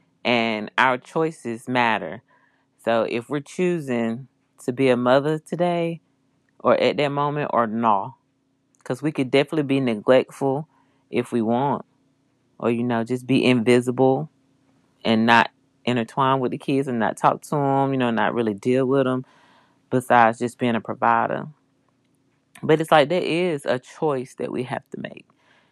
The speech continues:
And I think after so long, like, no matter what,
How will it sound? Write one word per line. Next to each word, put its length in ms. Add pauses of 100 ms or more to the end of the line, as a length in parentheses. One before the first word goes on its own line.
(600)
And 160
I 100
think 440
after 360
so 260
long, 760 (300)
like, 260
no 120
matter 300
what, 520